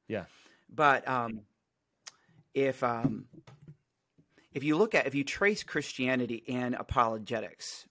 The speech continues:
Speaker 2: and them getting at trying to kind of win a culture to Jesus, so Jesus being that truth, Jesus
Speaker 1: Right.
Speaker 2: says, "I am,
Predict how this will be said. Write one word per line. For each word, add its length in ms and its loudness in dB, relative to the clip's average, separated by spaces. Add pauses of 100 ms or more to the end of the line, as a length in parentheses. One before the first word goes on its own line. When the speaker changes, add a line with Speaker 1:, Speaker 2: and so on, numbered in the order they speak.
(120)
Speaker 2:
and 160 -6
them 160 -6
getting 360 0
at 220 -8
trying 300 -2
to 160 -10
kind 220 -4
of 100 -12
win 540 -2 (360)
a 80 -2
culture 600 -4
to 320 -6
Jesus, 760 -12 (240)
so 240 -4
Jesus 440 -4
being 580 -2
that 340 -8
truth, 460 -2 (260)
Jesus 200 -4
Speaker 1:
Right. 80 -2
Speaker 2:
says, 320 -10
"I 180 -8
am, 360 -10